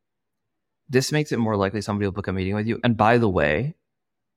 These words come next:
now you don't also have to spend the time copying and pasting the times that you're available as an added bonus," right? And so it's like, okay, now the product works. The product does what it's supposed to do,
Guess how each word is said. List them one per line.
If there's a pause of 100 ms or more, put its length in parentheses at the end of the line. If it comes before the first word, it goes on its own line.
(400)
now
you
don't
also
have
to
spend
the
time
copying
and
pasting
the
times
that
you're
available (1200)
as
an
added
bonus," (260)
right? (400)
And
so
it's
like, (1300)
okay, (300)
now
the
product
works.
The
product
does
what
it's
supposed
to
do,